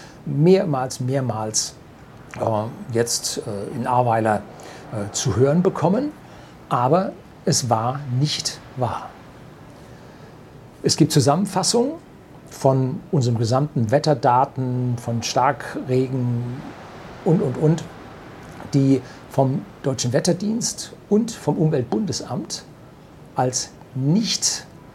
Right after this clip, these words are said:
stärker werdend, sondern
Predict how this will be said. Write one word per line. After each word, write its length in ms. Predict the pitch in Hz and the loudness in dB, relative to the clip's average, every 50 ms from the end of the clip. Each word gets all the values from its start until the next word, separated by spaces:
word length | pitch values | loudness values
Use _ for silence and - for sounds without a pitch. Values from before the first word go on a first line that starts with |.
| - - - - - - - - - | -20 -20 -20 -20 -20 -20 -20 -14 -10
stärker 520 | - - 147 151 160 156 - 151 123 113 | -2 2 4 4 4 4 2 2 2 2
werdend, 520 | 113 110 110 117 127 139 120 - - - - - - - - - - - - - - - - - - - - - - - - | 2 0 0 0 -2 -2 -4 -4 -6 -8 -10 -18 -20 -20 -20 -20 -20 -20 -20 -20 -20 -20 -20 -20 -20 -20 -20 -20 -20 -14 -4
sondern 520 | - 139 123 123 117 117 117 117 117 113 | -2 -2 0 2 2 0 0 0 -2 -4